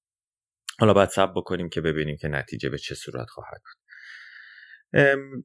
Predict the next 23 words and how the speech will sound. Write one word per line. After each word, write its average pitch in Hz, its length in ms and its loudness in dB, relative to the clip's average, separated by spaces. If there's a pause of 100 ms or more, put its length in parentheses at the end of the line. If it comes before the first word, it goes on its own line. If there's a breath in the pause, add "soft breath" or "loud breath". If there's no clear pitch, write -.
در 135 200 8
مورد 143 300 -2 (480)
ویزاهای، 123 760 2
ام، 123 80 4 (1500)
اسکیل 92 340 0
مایگریشن، 85 520 0
ویزاهای 87 440 -2
مهارتی 85 600 0
آپدیت 113 480 2
بدیم. 104 440 -4 (440 loud breath)
هفتهٔ 98 380 -2
گذشته 85 540 0
دیدیم 98 360 -6
که 95 300 -4
نیو 82 180 -2
ساوت 82 360 -4
ولز 98 140 -2
شروع 85 400 -8
کرد 101 320 0 (340)
و 80 280 -2
تعداد 85 420 -4
بالایی 80 520 2
دعوتنامه‌های، 78 1080 -2